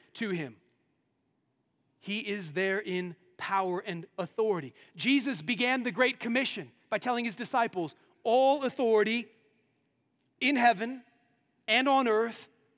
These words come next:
has been already now given to me.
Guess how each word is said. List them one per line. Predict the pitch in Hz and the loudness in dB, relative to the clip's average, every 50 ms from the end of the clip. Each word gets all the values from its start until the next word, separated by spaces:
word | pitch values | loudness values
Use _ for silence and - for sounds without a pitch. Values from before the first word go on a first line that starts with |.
| _ _ _ _ _ - | _ _ _ _ _ -2
has | - - 247 262 277 196 | 4 6 6 6 4 2
been | 175 240 226 208 208 208 214 214 - _ _ _ _ _ _ _ _ _ _ _ _ _ _ _ _ _ _ _ _ _ - | 2 2 4 4 2 0 -4 -8 -14 _ _ _ _ _ _ _ _ _ _ _ _ _ _ _ _ _ _ _ _ _ 0
already | 208 240 247 240 226 214 220 220 214 208 - _ _ | 2 4 6 6 4 4 2 -2 -4 -10 -16 _ _
now | - 202 208 208 202 202 214 214 202 151 | -2 0 2 4 4 4 2 2 0 -2
given | - 226 190 202 214 202 196 165 _ | -2 0 0 0 -2 -4 -4 -10 _
to | - 214 | -8 -4
me. | 214 196 165 120 - | -2 -2 -2 -4 -6